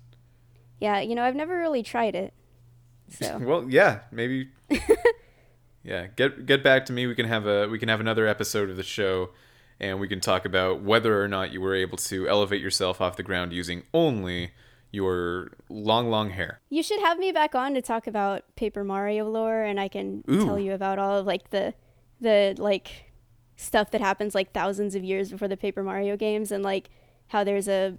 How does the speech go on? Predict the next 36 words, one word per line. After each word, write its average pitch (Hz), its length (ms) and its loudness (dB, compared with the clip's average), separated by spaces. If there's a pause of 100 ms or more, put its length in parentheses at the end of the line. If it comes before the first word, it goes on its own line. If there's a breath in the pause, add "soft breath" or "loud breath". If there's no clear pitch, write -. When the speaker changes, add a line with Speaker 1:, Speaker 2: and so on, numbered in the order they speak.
Speaker 1:
Mario 196 440 0
version 196 300 -2
of 185 100 -6
Satan 196 520 -4
in 202 200 -6
Super 202 260 -8
Paper 202 260 -4
Mario, 202 540 -2
and, 196 220 -6 (520)
you - 60 -2
know, 240 220 4 (160)
all 294 100 2
those 254 180 4
things 220 220 0
like 196 140 0
that. 196 320 0
Speaker 2:
<laughs> - 80 -20
Don't 151 260 6
say 151 300 8
it 135 120 8
unless 120 300 2
you 120 60 -2
mean 107 180 2
it, 87 160 -2
because 104 300 2
we 107 100 0
will 104 180 4
absolutely 110 500 6
Speaker 1:
No, 254 60 6
I 269 100 10
Speaker 2:
do 285 120 6
Speaker 1:
mean, 285 80 4
Speaker 2:
that. - 140 2
Speaker 1:
I 254 120 6
mean 247 220 2
it. - 300 -2